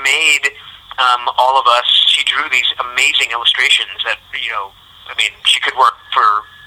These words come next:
for Hasbro, I mean, like, or Disney, I mean, like, they, they were really spot on, and she made these little sculptures of the, uh, the communicate-, the communicator device that the humans wear, and, uh, it's, it's a treat,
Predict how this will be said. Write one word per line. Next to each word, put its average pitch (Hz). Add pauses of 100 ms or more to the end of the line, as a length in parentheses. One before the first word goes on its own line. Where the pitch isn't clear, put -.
for 120
Hasbro, 131
I 107
mean, 107
like, 104
or 104
Disney, 127
I 101
mean, 107
like, 104
they, 107
they 110
were 107
really 135
spot 113
on, 127 (560)
and 127
she -
made 123
these 123
little 127
sculptures 120
of 110
the, 107
uh, 101
the 107
communicate-, 123
the -
communicator 143
device 104 (400)
that 120
the -
humans 120
wear, 95 (560)
and, 107
uh, 107
it's, -
it's 160
a -
treat, 180